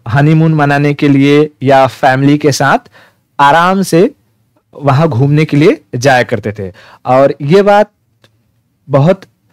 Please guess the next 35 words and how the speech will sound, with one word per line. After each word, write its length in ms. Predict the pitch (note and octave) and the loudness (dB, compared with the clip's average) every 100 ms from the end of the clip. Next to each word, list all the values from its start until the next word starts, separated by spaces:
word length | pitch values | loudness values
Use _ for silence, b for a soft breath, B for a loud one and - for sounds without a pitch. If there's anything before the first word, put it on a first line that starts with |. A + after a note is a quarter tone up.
| b b - | b b -6
अ, 160 | B2+ A#2 | -2 0
ज़रूरी 460 | C3+ D3 E3 G#3 | 2 2 2 2
है 300 | F3 G3+ A3 | 2 2 0
जानना 380 | D3 D3+ C#3+ F3+ | 0 0 0 0
हमारे 380 | E3 C#3+ D3 F#3 | 0 0 2 2
लिए 200 | F3 E3 | 2 2
भी 220 | E3+ C#4+ B - | 0 -2 B -6
कि 80 | D3 | -2
मालदीव 420 | D3 C#3+ D#3+ F#3+ | 2 2 2 2
ने 280 | F#3+ G3+ A#3 B B D3 | 2 0 -4 B B -6
अपने 300 | C#3+ F3 G#3 F#3 | 0 -2 0 0
इस 240 | F#3 - B2 G#2+ - | 0 0 -2 -2 -4
नीड 300 | C3 E3 F3+ | 0 0 0
को 140 | - | -4
समझा 500 | F#3 D#3+ C#3+ E3 G#3+ | -2 -2 0 2 2
और 300 | G3 F3+ G3+ - | 4 2 0 -4
उसने 400 | E3+ F#3 G3 A#3+ b b b - | -4 0 0 -2 b b b -4
अपने 340 | D#3 - G#3 | -4 0 0
आप 180 | G3 F#3+ | 2 0
को 120 | - | -2
इस 80 | F#3+ | -2
तरीके 300 | F#3 F3 G#3 | 0 0 0
से 160 | G3 G3 | 0 0
डेवलप 400 | D3+ D3 F#3+ G#3 - | 2 2 2 0 -4
किया 220 | D#3+ G#3+ | 0 0
कि 160 | A3+ | 0
वहाँ 240 | F3 D3+ F#3+ | -2 0 0
पर 200 | G#3 A3+ | -2 -2
टूरिज्म 560 | - E3 D#3+ E3 G#3 | -2 0 0 2 0
से 120 | G#3 F#3 | 0 2
रिलेटेड 380 | F3 E3+ G3+ | 2 2 0
जितनी 300 | E3+ D#3 F#3 | -2 -2 -2
भी 100 | F#3+ | -2
फैसिलिटीज 580 | F#3 E3 D#3+ D#3 D#3+ F3+ | -2 -2 0 0 -2 -6
थी 240 | - D4+ | -4 -4